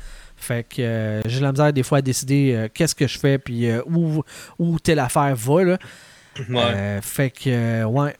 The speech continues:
Speaker 2: Euh, c'est ça que j'allais te demander, c'est-tu vraiment important ? Parce que t'as, t'as certains jeux, là, ils te font,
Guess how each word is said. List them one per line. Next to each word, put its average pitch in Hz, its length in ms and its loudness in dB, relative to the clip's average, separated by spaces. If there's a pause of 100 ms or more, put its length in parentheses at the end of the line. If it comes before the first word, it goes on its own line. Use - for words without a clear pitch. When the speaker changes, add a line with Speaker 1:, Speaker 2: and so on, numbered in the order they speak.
Speaker 2:
Euh, - 60 -2 (340)
c'est 139 180 2
ça 190 120 4
que 180 40 4
j'allais 165 140 2
te 147 60 2
demander, 127 360 2
c'est-tu 127 320 -4
vraiment 123 280 2
important ? 143 460 0
Parce 123 140 -4
que 123 120 0
t'as, - 60 -2 (220)
t'as 131 80 0
certains 185 460 2
jeux, 160 260 0
là, 139 100 4
ils 117 120 -2
te - 40 -14
font, 139 280 2